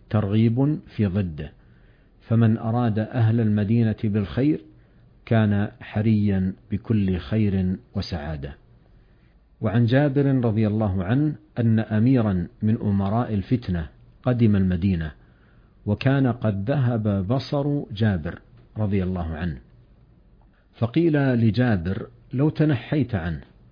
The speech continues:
فخرج يمشي بين ابنيه فنكب، فقال: "تعس من أخاف رسول الله صلى الله عليه وسلم".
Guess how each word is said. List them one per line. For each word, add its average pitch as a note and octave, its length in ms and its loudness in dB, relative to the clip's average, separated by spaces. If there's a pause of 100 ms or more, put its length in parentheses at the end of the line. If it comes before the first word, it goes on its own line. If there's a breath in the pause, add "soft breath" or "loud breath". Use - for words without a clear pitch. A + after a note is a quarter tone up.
(640 soft breath)
فخرج C3+ 560 0
يمشي A#2+ 560 2
بين A#2+ 320 4
ابنيه B2 640 2
فنكب، A#2 880 0 (360)
فقال: A#2 520 -4
"تعس B2 420 -2
من G#2+ 260 0
أخاف A#2 500 -6
رسول G#2 460 -2
الله A2 480 -2
صلى G#2+ 280 -4
الله F#2 380 -4
عليه A2 360 -2
وسلم". F#2 460 -4